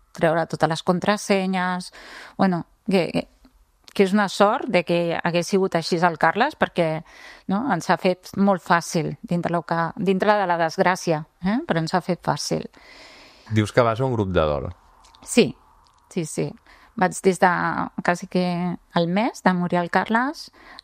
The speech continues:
Speaker 1: eh, per la feina, perquè soc metge de pre-, fam-, de família, i sí que algun pacient m'havia parlat d'aquesta associació i vaig trucar. I vaig pensar, bueno, mira, com també vaig a una psicòloga i tal,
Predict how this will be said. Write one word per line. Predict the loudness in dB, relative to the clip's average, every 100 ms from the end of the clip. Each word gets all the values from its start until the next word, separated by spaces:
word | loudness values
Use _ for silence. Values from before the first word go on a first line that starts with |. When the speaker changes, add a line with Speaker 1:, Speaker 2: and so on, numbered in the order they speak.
| -2
Speaker 1:
eh, | 0 2 -2 -6 -2
per | 0
la | 0
feina, | 2 2 2 -2
perquè | -2 -4
soc | -2 -2
metge | 0 2 2
de | 2
pre-, | -4 -4
fam-, | 0 0 0
de | 0 0 0 -4 -2
família, | 0 2 0 0 -4 -2
i | -4
sí | 0 2
que | 2
algun | 2 2
pacient | 0 0 0
m'havia | 0 0 2
parlat | 2 2 2
d'aquesta | 0 0 -2
associació | -4 -4 -2 -2 0 0 0 -4 _ -20 -20 -20 -18 2
i | 4
vaig | 6 2
trucar. | 0 -2 -4 -6 _ _ 0
I | 0 0
vaig | -2 -4
pensar, | -4 -4 -2
bueno, | -2 -2
mira, | -4 -6 -8 -6
com | -4 -2 0
també | 0 0
vaig | 2 2 2
a |
una | 2 0 -2
psicòloga | 0 2 2 2 -2
i | -4
tal, | -4 -4